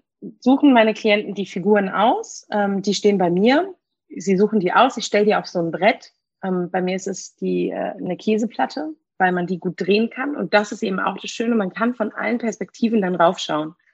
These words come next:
und wahrnehmen, wie sich das verändert, wenn ich von der Perspektive schaue oder von dieser. <clears throat> Verzeihung. Und dann, ähm, fangen wir an, erstmal wahrzunehmen und zu schauen. Und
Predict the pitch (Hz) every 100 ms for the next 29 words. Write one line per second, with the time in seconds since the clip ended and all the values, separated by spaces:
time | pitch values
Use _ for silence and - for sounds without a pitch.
0 | _ _ _ 185 165 185 208 208 190 175
1 | 175 196 - 180 - - 202 226 175 -
2 | 190 180 175 175 180 175 180 - - 165
3 | 165 - 170 170 160 160 - 156 165 214
4 | 277 - _ _ 196 180 160 _ _ -
5 | 175 233 - _ _ _ _ _ _ _
6 | _ _ _ _ _ - 202 - 175 226
7 | 277 - 208 220 226 226 - 202 220 220
8 | - 190 202 214 277 - 196 196 214 165
9 | 185 214 - 190 170 165 208 285 285 _
10 | 170 151 170 - 202 226 226 175 156